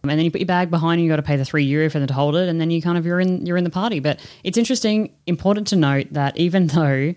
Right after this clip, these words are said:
it is nude village, and even though we just said that there's some clubs that require you to full on dress up, there's some places require you to full on dress down. So just check your dress codes,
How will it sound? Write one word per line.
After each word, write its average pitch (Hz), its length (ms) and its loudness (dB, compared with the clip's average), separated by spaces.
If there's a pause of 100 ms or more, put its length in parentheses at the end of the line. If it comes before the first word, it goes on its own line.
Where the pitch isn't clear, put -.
(240)
it 160 140 2
is 151 360 2
nude 147 380 2
village, 135 600 0
and 143 140 0
even 156 320 2
though 139 240 2
we 139 120 0
just 135 200 -4
said 135 200 -2
that 131 140 -2
there's 135 220 -2
some 143 160 0
clubs 135 320 0
that 131 100 -6
require 135 300 -2
you 131 120 0
to 127 80 -4
full - 300 -2
on 135 140 2
dress 131 300 0
up, 185 160 -2
there's 143 140 0
some 131 160 -4
places 117 300 -6
require 123 300 -6
you 120 60 -4
to 120 80 -4
full - 280 -2
on 117 140 0
dress 110 260 -2
down. 113 360 -4
So 120 280 -2
just 185 220 -4
check 196 240 -2
your 202 80 -6
dress 226 220 -2
codes, - 340 -6